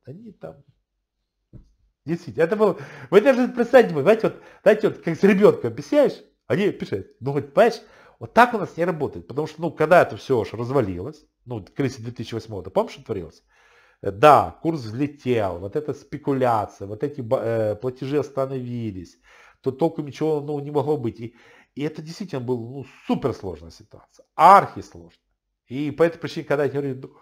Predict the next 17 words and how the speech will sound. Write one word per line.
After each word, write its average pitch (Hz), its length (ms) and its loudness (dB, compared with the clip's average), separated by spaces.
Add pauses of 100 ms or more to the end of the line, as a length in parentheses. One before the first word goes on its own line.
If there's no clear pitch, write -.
(100)
ну 202 120 -4
как 233 400 8
же, 185 80 -8
то 262 120 -6
что 269 200 0
же 247 100 -2
работает?» 226 380 2
Не 320 80 -4
работает. 320 600 0 (1200)
Ну 277 180 0
и, 285 80 0
конечно, 226 340 -2
мы 185 120 -2
то, 294 200 -2
и, 269 60 -2
конечно, 180 380 -6
тогда, 143 520 0